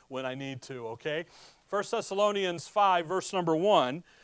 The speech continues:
Paul says, "But of the times and the seasons, brethren, ye have no need that I write unto you,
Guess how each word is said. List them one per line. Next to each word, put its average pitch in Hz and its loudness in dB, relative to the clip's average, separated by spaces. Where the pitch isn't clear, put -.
Paul 190 8
says, 185 4
"But 190 4
of 202 8
the 170 2
times 208 4
and 196 0
the 185 0
seasons, 202 0
brethren, 185 4
ye 185 0
have 190 6
no 190 4
need 185 2
that 175 4
I 170 10
write 175 6
unto 214 2
you, 143 0